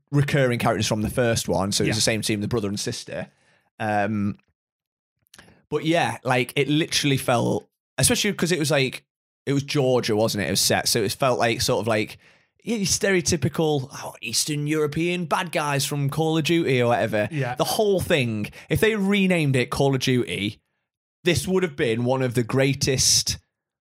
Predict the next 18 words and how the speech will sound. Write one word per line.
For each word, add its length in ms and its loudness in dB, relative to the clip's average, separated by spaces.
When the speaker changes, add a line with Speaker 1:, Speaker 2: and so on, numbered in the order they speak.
Speaker 1:
video 460 2
game 500 0
ad-, 240 -4
adaptations 400 4
Speaker 2:
Adaptations. 300 2
Speaker 1:
of, 160 2
of 160 4
all 180 2
time. 380 0
Speaker 2:
Ryan, 400 2
I 140 4
one 180 2
hundred 460 0
percent 200 -4
agree 220 -4
with 180 -10
you, 100 -14
mate. 220 -12